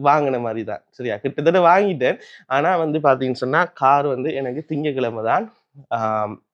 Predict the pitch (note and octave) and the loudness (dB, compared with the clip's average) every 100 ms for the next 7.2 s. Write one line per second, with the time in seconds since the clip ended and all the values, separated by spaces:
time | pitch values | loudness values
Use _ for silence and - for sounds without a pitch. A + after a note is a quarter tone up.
0 | - C#3 B2+ B2 C#3 E3 D#3 D3 A2 G#2 | -2 0 2 0 0 2 4 4 2 -4
1 | - B2 A#2 A#2 C#3 C3+ C#3+ C#3 B2+ A#2+ | -8 -6 -4 -2 -2 -2 0 0 0 -4
2 | A2+ A2+ A2 A2 A2+ A#2 - _ _ - | -4 -6 -8 -4 -4 -4 -8 _ _ -6
3 | C#3+ D3 C3 A#2+ A2+ C3 - B2 A#2+ A2+ | -2 -2 -2 -4 -6 -10 -4 -2 -2 0
4 | D3 F3+ C3+ A#2 A#2 A#2 - - - - | 2 0 -2 -8 -8 -12 -20 -20 -18 -4
5 | C3+ A#2 - - - - C3+ C3+ C3 B2+ | 2 2 0 -20 -10 2 4 6 4 2
6 | A#2+ - - F3+ E3+ A3 G#3+ B3 A#3 - | -4 -12 -10 2 6 6 4 0 0 0
7 | B3 B3+ | 2 2